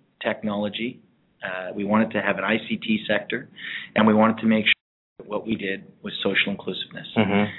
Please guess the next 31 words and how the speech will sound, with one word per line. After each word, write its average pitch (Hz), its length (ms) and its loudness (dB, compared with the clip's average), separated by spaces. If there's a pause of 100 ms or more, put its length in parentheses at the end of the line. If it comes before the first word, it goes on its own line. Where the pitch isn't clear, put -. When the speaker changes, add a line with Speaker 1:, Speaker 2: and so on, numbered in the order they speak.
(280)
Speaker 1:
All 117 200 6
those 143 240 2
things 120 200 -2
have 101 120 -10
happened, 98 440 -8
but 110 100 -4
it 101 60 -4
wasn't 117 280 0
one 113 240 0
person 107 320 -4
that 95 120 -8
did 101 140 -6
it. - 180 -6
Speaker 2:
Right. 110 300 4
Speaker 1:
It's 101 120 -8
because 110 360 -6
everybody 117 380 0
kept 113 260 -8
that 110 220 -6
plan 107 260 -4
in 98 100 -10
mind 101 400 -12
and - 120 -8
did 104 100 2
Speaker 2:
Mm-hmm. 98 60 -2
Speaker 1:
their 107 140 4
part 104 280 0
to - 80 -6
make 95 180 -4
it 95 80 -4
happen. - 380 -6